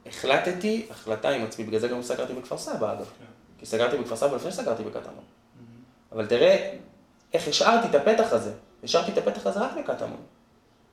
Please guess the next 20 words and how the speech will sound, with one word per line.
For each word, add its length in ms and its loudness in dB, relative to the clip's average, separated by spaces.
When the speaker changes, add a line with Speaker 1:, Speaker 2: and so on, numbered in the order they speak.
Speaker 1:
כי 400 -6
ידעתי 500 4
שזה 200 0
מה 60 0
שאני 180 0
רוצה 220 -2
לעשות. 560 2
ידעתי, 460 4
וחיכיתי 320 -4
שידברו 380 -2
איתי. 200 -6
כמובן 240 2
שלא, 280 4
אני 160 0
לא... 640 6
לא, 260 8
לא 140 8
מצאתי 240 4
לנכון 380 2
לפנות 480 0